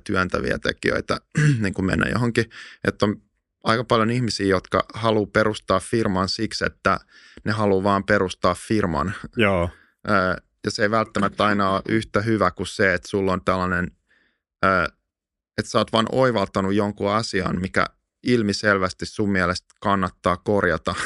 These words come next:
Speaker 2: Joo.
Speaker 1: <laughs> Ö, et mä ehkä niinku pidän enemmän siitä. Ja sit
Speaker 2: Ja tää
Speaker 1: toinen
Speaker 2: on
Speaker 1: on
Speaker 2: niinku sisäinen motivaatio.
Speaker 1: Niin, niin, ja sit toinen on tällainen, ö,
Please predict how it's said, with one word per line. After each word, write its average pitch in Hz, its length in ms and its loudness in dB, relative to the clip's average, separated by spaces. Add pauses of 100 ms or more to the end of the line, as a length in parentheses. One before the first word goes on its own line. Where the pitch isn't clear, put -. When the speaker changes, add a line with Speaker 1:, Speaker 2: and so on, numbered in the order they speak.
(380)
Speaker 2:
Joo. 92 320 2 (240)
Speaker 1:
<laughs> - 240 -12
Ö, 113 40 0 (220)
et 107 120 -4
mä 110 120 2
ehkä 110 200 -2
niinku 104 220 -4 (100)
pidän 107 260 2
enemmän 98 320 0
siitä. 92 340 -2
Ja 90 100 2
sit 95 160 -4
Speaker 2:
Ja 87 80 -2
tää - 0 -
Speaker 1:
toinen 107 140 4
Speaker 2:
on 104 60 2
Speaker 1:
on 92 60 2
Speaker 2:
niinku 90 140 0
sisäinen 87 420 2
motivaatio. 80 580 -2 (280)
Speaker 1:
Niin, 127 640 2
niin, 135 120 2
ja 113 80 4
sit 123 240 -6
toinen 143 340 2
on 110 160 -2
tällainen, 107 480 2 (460)
ö, 104 320 2